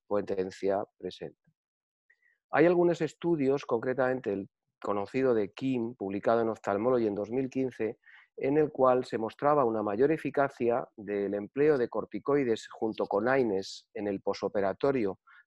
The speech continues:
frente al grupo solamente de corticoides,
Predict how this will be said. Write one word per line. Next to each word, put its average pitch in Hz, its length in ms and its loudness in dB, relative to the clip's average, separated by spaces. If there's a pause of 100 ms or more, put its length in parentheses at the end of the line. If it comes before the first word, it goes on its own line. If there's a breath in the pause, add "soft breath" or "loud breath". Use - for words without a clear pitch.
(320)
frente 139 800 4
al 101 160 -2
grupo 113 520 0
solamente 123 600 0
de 95 100 -4
corticoides, 127 720 -2